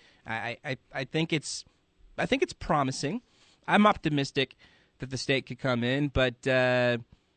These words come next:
but we'll see. They've only been around for one year, so and, and, and the clock is kinda ticking too,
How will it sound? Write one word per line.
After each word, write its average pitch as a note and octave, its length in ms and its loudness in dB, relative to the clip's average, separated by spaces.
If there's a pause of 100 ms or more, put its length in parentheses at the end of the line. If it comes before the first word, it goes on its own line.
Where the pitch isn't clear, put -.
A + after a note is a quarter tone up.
but C3+ 120 0
we'll D3 180 4
see. F3 180 4
They've C#3 140 4
only F3+ 160 6
been F#3+ 140 4
around F#3 260 6
for E3+ 140 -2
one D#3 300 2
year, B2+ 460 0 (420)
so A2+ 540 0 (300)
and, C#3+ 140 -2
and, D3+ 160 0
and E3 140 2
the D#3+ 40 4
clock F#3 320 2
is F3+ 80 -2
kinda F#3 200 2
ticking D#3 440 0
too, B2 420 2